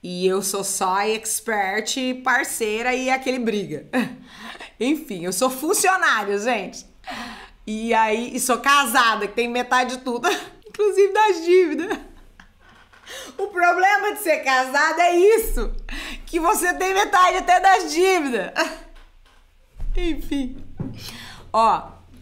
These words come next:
eu fui perguntar pra ele assim: e a cor, amor, o que que você acha? Qual cor é muito tua cara, assim, que combina contigo, mas que combina com os teus clientes, com o teu público?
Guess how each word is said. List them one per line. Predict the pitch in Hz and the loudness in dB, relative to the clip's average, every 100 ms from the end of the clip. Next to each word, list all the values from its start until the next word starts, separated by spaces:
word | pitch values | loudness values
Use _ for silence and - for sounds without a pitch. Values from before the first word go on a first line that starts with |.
| - - - | -10 -8 -6
eu | 208 | -4
fui | 233 | -4
perguntar | 220 233 220 226 220 | -4 -4 -2 -2 -2
pra | 208 202 | -2 -4
ele | 196 | -4
assim: | 190 190 - 180 170 | -6 -8 -8 -8 -8
e | 262 | 0
a | 427 | 0
cor, | 494 - 370 294 240 | 0 -4 0 2 2
amor, | 214 202 | -2 -6
o | 196 | -8
que | 262 | -10
que | - | -8
você | 359 | -2
acha? | 349 269 208 202 196 | 0 2 2 -2 -6
Qual | - 285 330 | -4 -2 -2
cor | - 254 254 262 185 - - | -2 4 4 4 0 -8 -8
é | 202 | -6
muito | 208 226 226 | -4 -6 -8
tua | - 220 | -8 -8
cara, | 214 202 185 180 170 | -6 -2 0 0 -4
assim, | - 180 | -10 -12
que | 175 180 | -14 -14
combina | 214 208 190 220 226 | -12 -10 -8 -8 -8
contigo, | 220 - - 233 254 170 156 - - - | -8 -6 -6 -2 -2 -4 -8 -10 -20 -8
mas | 220 247 | -6 -6
que | 339 | -6
combina | - 302 233 208 233 269 220 202 | -4 -2 -2 -2 -6 -4 -4 -6
com | - 247 | -6 -6
os | 240 - | -6 -8
teus | - 302 381 | -8 -4 -4
clientes, | - 269 240 208 196 190 | -6 -6 -4 -4 -4 -8
com | - 208 | -10 -8
o | |
teu | 214 233 | -6 -6
público? | - 214 180 156 - - | -8 -10 -10 -10 -12 -18